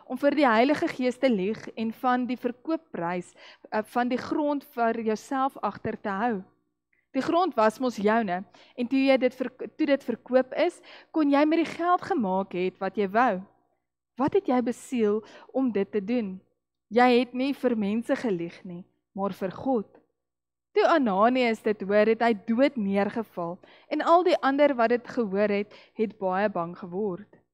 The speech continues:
'n Paar van die jonges het nader gekom, hom toegedraai en begrawe. Omtrent drie uur later het sy vrou daar aangekom,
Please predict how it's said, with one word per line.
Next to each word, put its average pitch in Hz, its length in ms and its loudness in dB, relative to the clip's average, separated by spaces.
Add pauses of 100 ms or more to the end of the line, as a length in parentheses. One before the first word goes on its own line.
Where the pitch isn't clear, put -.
(260)
'n 214 160 -6
Paar 269 320 8
van 254 220 0
die 233 100 -2
jonges 208 400 -2
het 220 160 -2
nader 208 340 -2
gekom, 247 460 -4 (260)
hom 214 220 -6
toegedraai 254 680 0
en 214 160 -6
begrawe. 220 680 -4 (640)
Omtrent 269 460 0
drie 269 160 2 (120)
uur 269 120 0
later 214 520 2 (280)
het 202 160 -4
sy 240 160 0
vrou 254 320 2
daar 208 240 2
aangekom, 180 680 -8